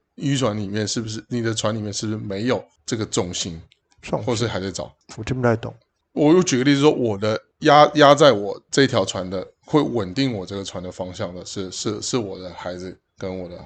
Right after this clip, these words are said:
Speaker 1: 老婆。
Speaker 2: 嗯。
Speaker 1: 那反过来，现在稳定的东西没有嘛？我不是说一定要是老婆孩子嘛，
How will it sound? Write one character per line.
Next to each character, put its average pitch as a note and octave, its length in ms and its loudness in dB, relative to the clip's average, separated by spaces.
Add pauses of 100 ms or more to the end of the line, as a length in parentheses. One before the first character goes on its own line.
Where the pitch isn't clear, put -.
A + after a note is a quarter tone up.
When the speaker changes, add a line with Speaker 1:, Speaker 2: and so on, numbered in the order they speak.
(100)
Speaker 1:
老 E2 180 -10
婆。 - 240 -14 (320)
Speaker 2:
嗯。 F#2+ 160 -14
Speaker 1:
那 C#3 140 4
反 G2+ 280 -4
过 C3+ 200 4
来， A2 100 -2 (300)
现 F#3 200 6
在 E3+ 140 10
稳 A2+ 240 2
定 E3 140 4
的 B2 80 0
东 F#2+ 100 -4
西 G#2+ 60 -6
没 A2+ 200 0
有 B2 140 4
嘛？ F2+ 120 -8 (140)
我 A#2 120 -2
不 D#3 120 6
是 G#3 140 4
说 F#3+ 180 10
一 D3 100 4
定 E3 140 4
要 C#3 80 4
是 C3 100 0
老 G2 160 -2
婆 F2 140 -16
孩 F2+ 200 -10
子 F#2+ 100 -12
嘛， F2+ 120 -12